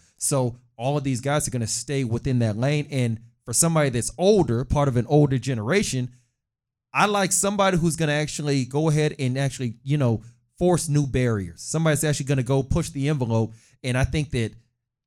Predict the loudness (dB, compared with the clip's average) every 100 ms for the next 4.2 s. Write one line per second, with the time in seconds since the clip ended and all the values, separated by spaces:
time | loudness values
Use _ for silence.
0 | _ _ _ _ _ 0 2 0 0 4
1 | 6 6 2 -2 2 2 2 2 2 2
2 | 0 -2 -4 -4 -2 -2 -2 -2 -2 0
3 | 0 -2 -4 -8 -2 0 2 2 2 0
4 | -4